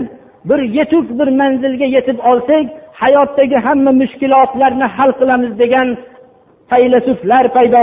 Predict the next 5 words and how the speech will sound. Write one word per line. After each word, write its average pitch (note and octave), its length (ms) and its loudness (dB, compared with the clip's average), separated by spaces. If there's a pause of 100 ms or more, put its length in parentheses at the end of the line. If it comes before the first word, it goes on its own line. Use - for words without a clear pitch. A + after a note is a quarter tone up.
bo'ldiki, A#3 500 2 (400)
u C4 120 -2 (120)
faylasuflar, C4+ 880 0 (340)
"Xo'p, B3 300 0
iqtisod B3 520 0